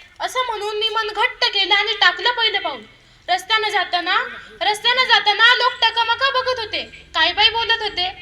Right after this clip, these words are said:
"अय बाई, कुठं निघाली? ज्योतिराव फुलेंची बायको ना तू? डोईवर पदर आणि अशी तुरु तुरु कुठं चालली?" म्हणायची.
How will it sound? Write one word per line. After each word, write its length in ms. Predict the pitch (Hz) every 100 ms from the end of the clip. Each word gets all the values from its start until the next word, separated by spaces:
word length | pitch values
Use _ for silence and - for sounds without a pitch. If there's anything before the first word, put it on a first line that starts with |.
| - - -
"अय 240 | 403 523
बाई, 260 | 508 403 320 - -
कुठं 300 | 415 427 494
निघाली? 360 | 508 480 453 339
ज्योतिराव 600 | 285 - 302 381 403 415
फुलेंची 400 | - 320 427 494
बायको 320 | 494 415 392
ना 100 | 370
तू? 220 | 359 415 539 - - _
डोईवर 380 | 311 392 392 480
पदर 300 | - 440 403
आणि 200 | 453 453
अशी 180 | 453 440
तुरु 260 | 440 440 466
तुरु 220 | 466 453
कुठं 280 | 427 427 523
चालली?" 300 | 508 427 453
म्हणायची. 760 | 427 381 359 339 370 415 -